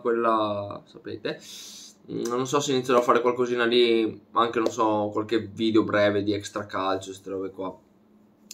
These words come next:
Vedremo, vedremo. Ehm, detto questo, detto questo, ragazzi, allora... Allora, allora, allora.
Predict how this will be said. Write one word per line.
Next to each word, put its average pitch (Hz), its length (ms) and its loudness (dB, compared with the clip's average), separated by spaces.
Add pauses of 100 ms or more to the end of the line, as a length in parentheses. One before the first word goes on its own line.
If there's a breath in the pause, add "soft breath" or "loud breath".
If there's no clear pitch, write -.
(100)
Vedremo, 98 500 0
vedremo. 90 560 0 (600 loud breath)
Ehm, 113 1700 2 (380)
detto 220 400 6
questo, 156 760 8
detto 165 300 2
questo, 123 460 6
ragazzi, 107 600 0 (360)
allora... 110 460 6 (1500 soft breath)
Allora, 92 380 2
allora, - 0 -
allora. - 440 -10